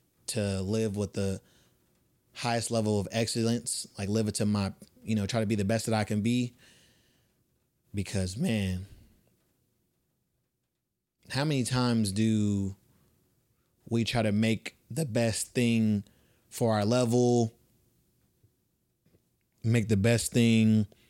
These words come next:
compared to the people around us, the best thing in our niche? And, like, what would things be like if we made something that competes with everything?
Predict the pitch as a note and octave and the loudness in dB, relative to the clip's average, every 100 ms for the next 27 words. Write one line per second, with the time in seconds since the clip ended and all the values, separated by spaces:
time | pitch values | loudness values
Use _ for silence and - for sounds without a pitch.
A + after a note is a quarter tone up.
0 | - A2+ A#2+ A2 A2 B2 G#2+ G#2+ A2 A#2 | -4 0 2 2 2 0 2 2 2 2
1 | A#2 A#2 A2+ - - - - _ _ _ | 4 2 2 -2 -6 -8 -12 _ _ _
2 | _ _ _ - G#2 A2 A2 - A#2 A2 | _ _ _ -8 0 2 0 0 2 2
3 | G#2 G2+ A2 A#2 A2 - - A2+ G#2+ G#2 | 2 2 4 2 0 -4 -6 -4 -2 -2
4 | - _ _ _ _ _ _ _ _ - | -6 _ _ _ _ _ _ _ _ -4
5 | A2+ C#3+ C#3 A2+ B2+ A2 A#2+ A2+ G#2+ G#2+ | 0 2 0 0 0 2 2 2 0 0
6 | A#2 A2+ A2+ A2+ A2 - A#2 A2 - G#2+ | 2 2 2 2 0 -2 -2 -2 0 0
7 | G#2 G2 - _ _ _ _ _ _ _ | 0 -2 -8 _ _ _ _ _ _ _
8 | _ _ _ _ _ _ _ _ _ _ | _ _ _ _ _ _ _ _ _ _
9 | _ _ _ _ _ _ _ _ _ _ | _ _ _ _ _ _ _ _ _ _
10 | _ _ _ _ B2 A#2+ B2 G#2+ - B2 | _ _ _ _ -4 -2 -2 -2 -2 -2
11 | - A2 A2+ G2+ - G2 | -2 0 0 -2 -4 -8